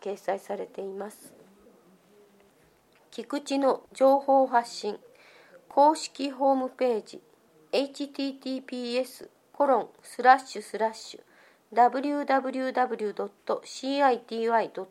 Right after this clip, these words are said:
トケーアイケーユーシーエイチアイドットエルジードットジェーピースラッシュ。市民の暮らしに必要な情報を掲載している行政サイトと、菊池の魅力を発信している観光サイトがあります。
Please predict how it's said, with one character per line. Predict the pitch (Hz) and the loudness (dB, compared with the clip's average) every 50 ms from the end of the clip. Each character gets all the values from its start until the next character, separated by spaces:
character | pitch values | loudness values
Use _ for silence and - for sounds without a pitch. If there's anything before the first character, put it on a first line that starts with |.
| _ _ _ | _ _ _
ト | - 220 - - _ - - _ _ _ _ | -6 -4 -4 -6 _ -20 -20 _ _ _ _
ケ | - 285 294 294 294 | -4 -2 0 4 6
ー | 285 | 6
ア | 285 | 6
イ | 262 220 | 6 4
ケ | - _ - 247 254 247 | -2 _ 2 4 4 4
ー | 247 247 | 2 2
ユ | 247 233 220 | 0 -2 -2
ー | 214 | -4
シ | - - - 240 | -6 -8 -6 -6
ー | 247 247 254 | -2 -2 -2
エ | 254 | -2
イ | 247 | -2
チ | - - - | -6 -4 -2
ア | 233 233 | 0 0
イ | 175 - | 0 -2
ド | - - | -8 -12
ッ | 196 - _ _ _ | -12 -12 _ _ _
ト | - 190 - - _ _ _ _ _ | -6 -6 -6 -8 _ _ _ _ _
エ | - 277 - | -2 -2 -2
ル | 262 285 | -2 -2
ジ | - 277 285 | -4 -4 -6
ー | 262 | -2
ド | 269 214 214 | 0 -2 -2
ッ | 214 _ _ | -2 _ _
ト | - 247 185 - - | -2 -2 -2 -2 -4
ジ | - 226 | 0 2
ェ | 240 240 | 2 2
ー | |
ピ | 240 240 - 233 214 | 0 -2 -10 -10 -10
ー | 196 | -10
ス | - - - | -14 -12 -6
ラ | 185 208 214 | -6 -6 -6
ッ | |
シ | 220 - - - - - | -6 -14 -16 -16 -18 -18
ュ。 | - - - _ _ _ _ _ _ _ _ _ _ _ _ - - _ _ - | -20 -20 -20 _ _ _ _ _ _ _ _ _ _ _ _ -20 -20 _ _ -20
市 | _ - - 294 302 | _ -10 -4 0 2
民 | 330 339 320 294 | 4 4 4 2
の | 262 240 | 0 0
暮 | 240 - - 220 | -2 2 4 4
ら | 240 | 4
し | 247 - - 240 | 4 2 -6 -4
に | 240 233 | -4 -4
必 | 233 - _ - - | -6 -8 _ -10 -6
要 | 233 247 254 254 240 | -2 0 2 2 2
な | 240 240 233 | 2 0 0
情 | 240 233 233 233 220 | 0 0 0 0 0
報 | 214 214 220 214 | 0 -2 -2 0
を | 208 240 - - - _ | 2 2 0 0 -2 _
掲 | - 226 220 220 | -4 -4 -4 -2
載 | - - 208 214 | 0 0 0 0
し | 208 - | -2 -10
て | _ - 196 | _ -6 -6
い | 208 196 190 | -6 -4 -6
る | - 208 185 | -8 -10 -6
行 | - 226 240 262 | 0 2 2 2
政 | 269 269 - 254 262 262 | 2 0 0 -2 -2 0
サ | - - 240 | 4 4 4
イ | 226 226 | 4 4
ト | - 180 | -8 -14
と、 | - _ 160 - - - - - - - _ _ | -6 _ -6 -6 -6 -12 -20 -20 -20 -20 _ _
菊 | - - - - | -20 -20 -10 -10
池 | - - - 269 | -8 -6 -2 0
の | 285 285 | 0 2
魅 | 269 269 | 0 0
力 | 269 269 269 269 - 262 | 0 -2 -2 0 2 2
を | 254 247 | 2 2
発 | 240 233 214 - | 2 -2 -2 -2
信 | - 226 226 226 | -8 -8 -8 -8
し | - - | -10 -14
て | _ - 220 214 | _ -4 -4 -4
い | 208 190 | -4 -4
る | 226 - - _ _ | -8 -10 -10 _ _
観 | - - 240 247 | -2 0 0 0
光 | 254 - - 254 254 | 0 0 0 0 0
サ | - - 233 226 | 4 4 4 4
イ | 220 | 4
ト | 226 - 214 | -2 -4 2
が | 226 247 | 4 4
あ | 208 | 4
り | 185 185 | 2 -2
ま | 180 180 160 | -12 -14 -16
す。 | - - - _ | -18 -20 -20 _